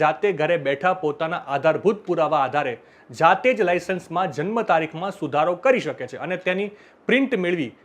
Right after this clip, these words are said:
આધાર પુરાવો રાખી શકે છે. સાથે જ તે સ્માર્ટ કાર્ડની લાયસન્સ કોપી પણ ઘરે મળી જાય છે, જેથી આ સુવિધાથી લાખો અરજદારોને રાહત થશે. અને જો હવે આરટીઓ કચેરીમાં આ સુવિધા માટે જશે તો ઓનલાઈન પ્રોસેસ મુજબ ફી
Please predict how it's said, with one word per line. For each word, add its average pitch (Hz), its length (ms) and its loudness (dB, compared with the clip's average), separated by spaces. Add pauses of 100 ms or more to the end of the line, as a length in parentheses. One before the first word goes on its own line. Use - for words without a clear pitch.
(240)
આધાર 165 240 4 (160)
પુરાવો 151 340 0
રાખી - 240 -6
શકે 123 240 -10
છે. - 140 -20 (400)
સાથે 185 220 4 (140)
જ 240 60 -6 (260)
તે 220 80 6
સ્માર્ટ 208 500 4
કાર્ડની 220 320 4
લાયસન્સ 196 400 0
કોપી 196 320 0
પણ 226 260 0
ઘરે 165 200 0
મળી 156 260 -2
જાય 113 220 -8
છે, 120 160 -12
જેથી 185 260 -2 (160)
આ 214 160 6
સુવિધાથી 151 560 -2 (420)
લાખો 180 400 4
અરજદારોને 165 560 2 (120)
રાહત 131 280 -4
થશે. 123 240 -18 (380)
અને 165 160 0 (100)
જો 214 160 6
હવે 175 220 4 (320)
આરટીઓ 160 340 2
કચેરીમાં 202 680 0 (220)
આ 160 40 2 (100)
સુવિધા 196 340 0
માટે 202 180 0 (120)
જશે 180 200 -2 (140)
તો 180 80 -2 (180)
ઓનલાઈન 202 380 0
પ્રોસેસ 165 400 -4
મુજબ 175 260 -2 (320)
ફી 247 140 0